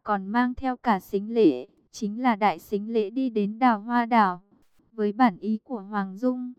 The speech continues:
nàng sẽ không cầu Vô Song vì nàng bỏ sính lễ,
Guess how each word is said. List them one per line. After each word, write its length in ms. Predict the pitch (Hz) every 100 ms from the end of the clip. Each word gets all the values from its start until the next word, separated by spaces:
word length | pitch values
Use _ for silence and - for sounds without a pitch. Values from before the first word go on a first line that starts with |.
| _ -
nàng 300 | 233 208 185
sẽ 260 | - 170
không 260 | 202 285 269
cầu 260 | - 220 190
Vô 260 | 208 254
Song 360 | 247 277 254 247
vì 140 | 220
nàng 380 | 196 202 190 185
bỏ 160 | 208 185
sính 360 | - 202 208
lễ, 320 | 233 170 165